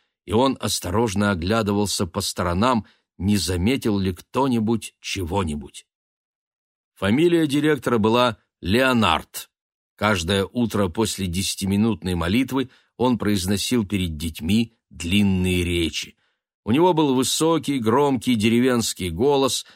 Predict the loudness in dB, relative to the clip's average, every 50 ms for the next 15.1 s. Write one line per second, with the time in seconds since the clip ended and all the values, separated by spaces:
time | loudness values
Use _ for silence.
0 | _ _ _ -4 -2 0 0 0 0 -2 -2 0 0 0 0 -2 -2 -2 -2 -2
1 | -2 0 0 0 0 -2 -2 0 0 2 0 0 0 0 0 2 2 2 2 2
2 | 2 0 0 -2 -8 _ _ _ _ _ _ _ _ _ -2 0 0 2 2 0
3 | -2 -2 -2 -2 -2 -2 -2 -4 -2 -2 -2 -2 -2 0 0 0 -2 -2 -4 -6
4 | -6 -6 -6 -6 -6 -6 -4 -2 -2 -2 -2 -4 -4 -2 -2 -2 -2 -4 -8 -10
5 | -18 _ _ _ _ -2 0 2 2 2 0 0 0 2 2 2 2 2 0 0
6 | 0 0 0 0 2 0 0 0 0 -2 -4 -4 -2 -2 0 2 2 0 0 -2
7 | -4 -6 -6 -10 -20 _ _ _ 0 0 0 0 0 -2 2 2 4 4 4 2
8 | 2 0 -2 -2 0 -2 -2 -2 0 0 0 0 0 0 -2 0 0 2 0 2
9 | 0 -2 -2 0 -2 -2 -2 -4 -4 -2 -2 -2 0 0 0 0 0 -2 -4 -2
10 | 0 0 2 2 0 -2 -4 _ _ _ _ -2 0 0 0 0 0 0 -2 0
11 | 0 0 2 2 2 2 2 2 0 0 -2 -2 -2 -2 -2 0 0 0 0 0
12 | 0 0 0 0 -2 -4 -8 _ _ _ _ _ _ _ -8 -4 -2 -2 0 2
13 | 2 2 2 0 0 0 0 0 0 0 0 0 0 0 0 0 0 -2 -2 -4
14 | -6 _ -2 0 0 2 0 0 0 0 -2 -2 -2 -2 0 0 2 2 0 -2
15 | -2